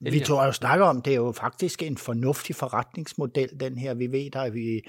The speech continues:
Speaker 1: med, med det, der er sket med covid her, så er man meget opmærksom på, at man skal have et vacci-, vaccineberedskab over for alt muligt, og her står Bavarian rigtig, rigtig godt og har en god teknologi,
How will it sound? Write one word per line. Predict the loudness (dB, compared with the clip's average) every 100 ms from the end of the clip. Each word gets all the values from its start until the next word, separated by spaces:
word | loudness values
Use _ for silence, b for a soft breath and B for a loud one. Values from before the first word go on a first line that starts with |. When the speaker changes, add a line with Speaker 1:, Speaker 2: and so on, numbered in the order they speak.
| B B
Speaker 1:
med, | -2 0
med | 2 2
det, | 4 4
der |
er | 2
sket | 2 0 0
med | -4
covid | -4 -4 -2 -2 -2
her, | -6 -6
så | -4 -2
er | 0 -2
man | -2 -2
meget | -2 0
opmærksom | -2 -4 -8 -8 -10 -10
på, | -8 -10
at | -10 -14 B B B
man | -8
skal | -6 -8
have | -6 -6
et | -4
vacci-, | -4 -4 -6 -8 -6
vaccineberedskab | -6 -4 -4 -2 -4 -6 -6 -4 -4 -4 -4 -4
over | -6 -8
for | -8
alt | -6 -8 -6
muligt, | -2 -2 -4
og | -4 -6
her | -4 -6
står | -4 -2 -2 -2 0
Bavarian | 0 2 2 0 0 -2 -6 B B -2
rigtig, | 0 6 6
rigtig | 6 4
godt | 4 4 2
og | -4
har | -4
en | -2
god | -2 -2 -6
teknologi, | -10 -8 -6 -6 -4 -6 -8